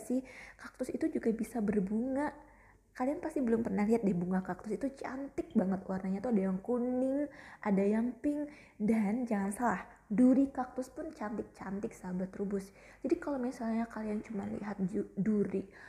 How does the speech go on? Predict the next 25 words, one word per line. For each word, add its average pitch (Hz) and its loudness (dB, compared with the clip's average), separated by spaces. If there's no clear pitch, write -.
kaktus - -8
itu 220 -4
lurus-lurus 202 2
aja, 185 -2
itu 226 0
berarti 185 -2
kalian 202 -2
mainnya 185 0
kurang 175 -4
jauh. 190 2
Duri 247 6
kaktus 269 0
itu 339 2
ada 220 4
yang 220 0
melengkung, 208 2
ada 208 2
yang 202 0
seperti 214 -6
kuku, - -2
kemudian 208 0
ada 202 0
yang 202 2
bercabang 202 2
tiga, 233 4